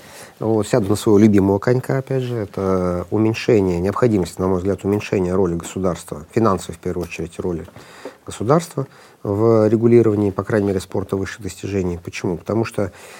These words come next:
я согласен, что образовательные меры, например, тоже нужны, безусловно. Но мы все с вами знаем, что одними образовательными мерами, там, допустим, с преступлениями, какое ими, например, является допинговое нарушение, потому что, по большому счету, это мошенничество, да,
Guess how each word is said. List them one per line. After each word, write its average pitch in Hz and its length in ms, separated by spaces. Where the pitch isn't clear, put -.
я 117 100
согласен, 135 460
что 92 240
образовательные 101 600
меры, 104 220
например, 92 360
тоже 104 300
нужны, 98 320
безусловно. 82 580
Но 123 360
мы 120 160
все 123 220
с - 80
вами 117 200
знаем, 139 280
что 107 260
одними 113 300
образовательными 107 540
мерами, 104 520
там, 85 220
допустим, 90 320
с - 60
преступлениями, 117 640
какое - 600
ими, 104 120
например, 98 400
является 98 520
допинговое 87 520
нарушение, 82 420
потому - 180
что, - 120
по - 80
большому 98 320
счету, 87 180
это 85 120
мошенничество, 98 580
да, 160 120